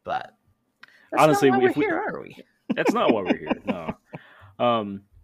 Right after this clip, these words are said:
Speaker 2: yeah, so no, this, uh, this podcast, Our Last Meal, um, it is about, uh, grief, loss, of course, but tying it to food. And, you know, you and I talked before we started recording just about how we have so many memories that we tie to food. And you made a really good point around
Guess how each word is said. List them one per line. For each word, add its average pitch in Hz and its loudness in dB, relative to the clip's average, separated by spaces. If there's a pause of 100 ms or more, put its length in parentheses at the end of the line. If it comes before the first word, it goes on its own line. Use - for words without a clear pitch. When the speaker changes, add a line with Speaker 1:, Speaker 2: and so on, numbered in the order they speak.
(220)
Speaker 2:
yeah, 285 0
so 185 0
no, 170 0
this, 170 -4
uh, 160 0
this 170 -10
podcast, 185 -2
Our 139 0
Last 151 0
Meal, 117 -6
um, 107 -6
it 123 -2
is 135 -2
about, 120 -2 (540)
uh, 110 -6 (120)
grief, 131 -8
loss, 117 -4
of 101 -12
course, 113 -4
but 120 -6
tying 135 -4
it 123 -10
to 107 -12
food. 87 -10
And, 104 -12
you 113 -8
know, 110 -6
you 117 -4
and 190 -2
I 170 0
talked 147 -4
before 143 -4
we 120 -6
started 104 -10
recording 123 -10 (600)
just 135 -8
about 127 -2
how 123 -2
we 127 -6
have 151 -2
so 170 -4
many 135 -2
memories 110 -6
that 101 -12
we 104 -10
tie 107 -8
to 101 -8
food. 110 -6
And 101 -6
you 117 -4
made 147 2
a 131 4
really 117 -2
good 104 -8
point 107 -8
around 98 -10